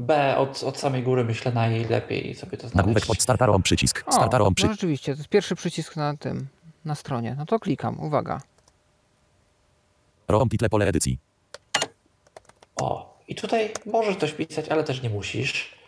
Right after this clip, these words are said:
Speaker 2: Test dla Tyflo Podcastu. Lista rozwijana, kula ziemska
Speaker 1: O,
Speaker 2: przedstawiająca
Speaker 1: tak.
Speaker 2: Łazień Australię Open zwinięte.
Speaker 1: No i tutaj sobie wybierasz status, tak samo jak to było w aplikacji, to sobie
Speaker 2: Okej.
Speaker 1: wybierasz status.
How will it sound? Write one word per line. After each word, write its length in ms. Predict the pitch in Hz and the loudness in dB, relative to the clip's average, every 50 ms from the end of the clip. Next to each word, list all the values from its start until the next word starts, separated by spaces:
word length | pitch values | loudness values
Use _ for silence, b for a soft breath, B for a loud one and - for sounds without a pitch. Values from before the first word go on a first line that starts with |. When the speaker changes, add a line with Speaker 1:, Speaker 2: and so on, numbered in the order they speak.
| b b b b _ _ _ _ _ _ _ _ | b b b b _ _ _ _ _ _ _ _
Speaker 2:
Test 160 | - 113 - | 0 0 4
dla 140 | 80 98 101 | 2 2 2
Tyflo 200 | 110 - 107 98 | 4 2 2 2
Podcastu. 400 | 90 - - - - - 67 65 - _ - - _ _ _ _ - | 2 2 2 0 0 0 -2 -4 -6 _ -20 -20 _ _ _ _ 0
Lista 220 | 90 123 - 113 | 2 2 4 2
rozwijana, 360 | 101 92 85 95 98 107 107 | 2 2 4 2 2 2 2
kula 160 | - 107 107 | 2 2 2
ziemska 260 | 92 104 98 - - 104 | 4 4 2 2 2 2
Speaker 1:
O, 20 | |
Speaker 2:
przedstawiająca 480 | - - - - - 95 - 98 107 104 | 2 2 2 2 2 2 2 2 4 4
Speaker 1:
tak. 60 | - | 2
Speaker 2:
Łazień 220 | 92 90 123 117 110 104 | 2 2 2 2 2 2
Australię 400 | 104 98 - 98 113 113 110 113 110 | 2 2 2 2 2 4 4 2 2
Open 160 | - 104 87 | 2 2 2
zwinięte. 380 | - 110 101 87 69 - 65 - - _ _ _ _ _ _ _ _ _ _ _ _ _ _ _ _ _ _ B B B B B B B - | 2 2 2 2 2 0 -2 -4 -8 _ _ _ _ _ _ _ _ _ _ _ _ _ _ _ _ _ _ B B B B B B B -4
Speaker 1:
No 100 | 127 147 | -2 -2
i 60 | - | -2
tutaj 200 | - 190 - 233 | -2 -2 -2 0
sobie 140 | 233 233 196 | 2 2 0
wybierasz 300 | 151 131 151 165 185 185 - | 2 2 2 0 0 -2 -4
status, 480 | - - - 139 127 - 120 101 - | -6 -4 -2 -2 0 0 -4 -6 -2
tak 160 | - 135 127 - | -2 -2 -2 0
samo 220 | - 160 143 196 | 0 0 2 2
jak 160 | 185 175 - | 0 0 0
to 60 | - | -2
było 160 | 147 147 151 139 | 0 0 2 2
w 40 | |
aplikacji, 500 | 135 123 - - 113 - 147 170 - 214 | 2 0 -2 -4 -2 0 0 0 0 0
to 100 | 196 156 | 0 0
sobie 160 | 143 - - 139 | 2 2 2 2
Speaker 2:
Okej. 120 | 139 127 | 2 2
Speaker 1:
wybierasz 260 | 107 98 113 147 151 | 2 2 2 -2 -2
status. 500 | - - - 104 - - - - - - | -2 -2 -4 -4 -4 -6 -12 -16 -18 -20